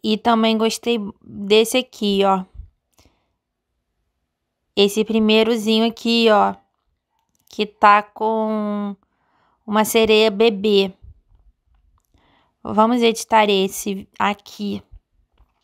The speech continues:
Então, não vou editar esse primeiro, porque esse primeiro não é grátis. E aí fica aparecendo a imagem do Canva. Vamos escolher aqui um que seja grátis.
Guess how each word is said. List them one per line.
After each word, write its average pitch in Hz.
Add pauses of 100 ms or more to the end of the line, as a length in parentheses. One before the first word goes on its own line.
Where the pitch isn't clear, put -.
(1700)
Então, 247
não 226
vou 302
editar 277
esse 262
primeiro, 247
porque 240
esse 240
primeiro 240
não 254
é 320
grátis. 226 (540)
E 220
aí 220
fica 226
aparecendo 226
a 226
imagem 226
do 240
Canva. 185 (640)
Vamos 214
escolher 220
aqui 220
um 226
que -
seja 220
grátis. 190